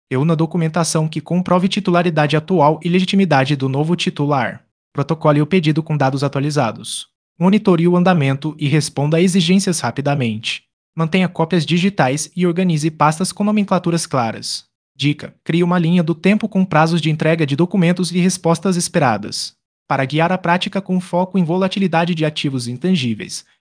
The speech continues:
veja o Guia Prático para Negociar Transferência de Marca em Venda de Ativos Intangíveis,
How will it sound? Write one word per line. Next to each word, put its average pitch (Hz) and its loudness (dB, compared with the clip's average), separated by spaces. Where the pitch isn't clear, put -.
veja 175 2
o 190 0
Guia 170 0
Prático 175 -2
para 185 -2
Negociar 160 -2
Transferência 180 -2
de 175 -2
Marca 170 -2
em 165 0
Venda 175 0
de 165 -2
Ativos 156 -4
Intangíveis, 127 -4